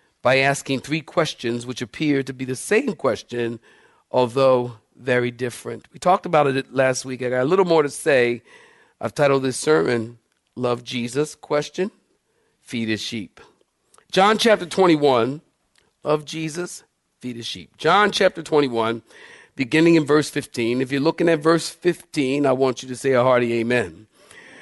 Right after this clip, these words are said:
"So when they had eaten breakfast, Jesus said to Simon Peter, 'Simon, son of Jonah, do you love me more than these?' And he said to him, 'Yes, Lord, you know I love you.' And he said to him," what did he say, saints?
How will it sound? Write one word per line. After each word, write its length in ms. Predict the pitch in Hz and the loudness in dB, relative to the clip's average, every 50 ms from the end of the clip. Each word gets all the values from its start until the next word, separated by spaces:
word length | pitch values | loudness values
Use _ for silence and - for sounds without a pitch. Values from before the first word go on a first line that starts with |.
| - - - - - - _ _ | -20 -20 -20 -20 -20 -20 _ _
"So 300 | - - - - 208 196 | -16 -10 -2 2 2 4
when 180 | 190 208 202 | 6 6 6
they 140 | 202 202 190 | 6 4 4
had 180 | 196 185 165 185 | 4 4 2 2
eaten 320 | 240 269 269 226 240 214 | 2 0 0 0 0 -2
breakfast, 760 | 170 170 185 175 - - - - 127 123 139 143 - - - - | 2 2 2 2 2 -2 -6 -4 0 0 0 0 -2 -10 -12 -10
Jesus 420 | - 170 180 180 165 165 160 147 | -6 -4 -4 -2 -2 -2 -2 -2
said 240 | - - 165 160 143 | 0 2 2 2 0
to 180 | 143 131 - | -4 -10 -10
Simon 460 | - - - 160 147 147 143 135 135 123 | -12 -4 -2 0 2 2 2 2 0 -2
Peter, 560 | - - 165 151 151 131 120 113 110 117 117 | -6 -10 -8 -6 -6 -4 -2 -2 -2 -2 -4
'Simon, 800 | - - - - 131 123 120 117 117 139 160 220 294 - 262 _ _ _ _ _ _ | -8 -12 -8 -4 -2 -2 -2 -2 -2 -4 -4 -4 -6 -12 -18 _ _ _ _ _ _
son 380 | _ - - - - 131 127 123 | _ -20 -16 -12 -8 -6 -4 -6
of 160 | 120 120 117 | -6 -8 -8
Jonah, 540 | 113 123 123 117 107 110 117 117 - 214 _ _ _ _ _ _ _ _ _ _ _ _ _ _ _ _ _ _ _ _ _ _ | -8 -4 -4 -4 -4 -4 -6 -8 -10 -10 _ _ _ _ _ _ _ _ _ _ _ _ _ _ _ _ _ _ _ _ _ _
do 140 | 127 123 156 | -10 -6 -4
you 140 | 165 208 240 | -2 0 2
love 200 | 262 196 170 156 | 4 2 4 4
me 120 | 175 165 | 4 4
more 240 | 156 139 135 131 131 | 6 6 4 4 4
than 180 | 131 135 123 110 | 4 2 0 0
these?' 540 | 110 98 90 98 104 123 156 - - - _ _ _ _ _ _ _ _ _ _ _ _ - | -4 -12 -12 -12 -12 -12 -10 -12 -14 -16 _ _ _ _ _ _ _ _ _ _ _ _ -6
And 120 | 120 123 | -2 -2
he 60 | 131 | -2
said 320 | 120 - - 147 139 135 - | -2 0 0 0 0 0 0
to 120 | - 131 120 | -2 0 0
him, 140 | 120 120 | 0 0
'Yes, 320 | 117 120 131 151 165 - - | 0 0 0 0 0 -2 -4
Lord, 300 | 123 127 117 127 139 139 | -4 -2 -2 -2 -4 -4
you 100 | 147 147 | -4 0
know 220 | 139 139 156 202 | 2 2 2 2
I 140 | 175 117 117 | 2 0 2
love 280 | 113 113 110 107 101 110 | 2 4 2 2 2 -2
you.' 320 | 117 120 117 120 135 143 _ _ _ _ _ _ | -8 -6 -6 -6 -8 -10 _ _ _ _ _ _
And 120 | - 117 123 | -6 -4 -4
he 80 | 123 | -4
said 320 | 117 - - 143 139 131 - | -4 -2 -2 -2 -2 0 -2
to 100 | 139 127 120 | -2 0 2
him," 160 | 120 120 117 117 | 2 0 0 2
what 120 | 131 135 | 2 2
did 20 | |
he 60 | 135 123 | 2 0
say, 220 | - 143 139 135 | 2 2 2 2
saints? 540 | 127 - 123 117 120 123 123 - - - | 0 -2 -2 -2 -2 -4 -6 -8 -12 -20